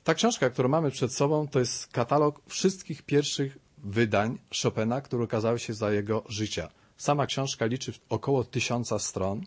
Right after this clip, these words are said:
i zawiera informacje o wszystkich wydaniach, tych pierwszych wydaniach, które można odnaleźć w bibliotekach całego świata. Autor, bo rozmawiałem z nim,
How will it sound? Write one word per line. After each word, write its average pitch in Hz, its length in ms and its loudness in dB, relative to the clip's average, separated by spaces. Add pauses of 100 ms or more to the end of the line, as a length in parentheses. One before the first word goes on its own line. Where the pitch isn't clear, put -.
(140)
i 117 280 2
zawiera 123 640 4
informacje 131 640 0 (220)
o 120 80 4
wszystkich - 720 -4 (320)
wydaniach, 104 500 0
tych - 180 -2
pierwszych 123 400 4
wydaniach, 90 380 -10
które 113 220 0
można 120 320 0
odnaleźć 120 500 0
w 107 80 -6
bibliotekach 117 680 -2
całego 107 360 -2
świata. - 420 -2
Autor, 127 360 4
bo 113 120 -2
rozmawiałem 110 520 -2
z 98 100 -6
nim, 123 160 -2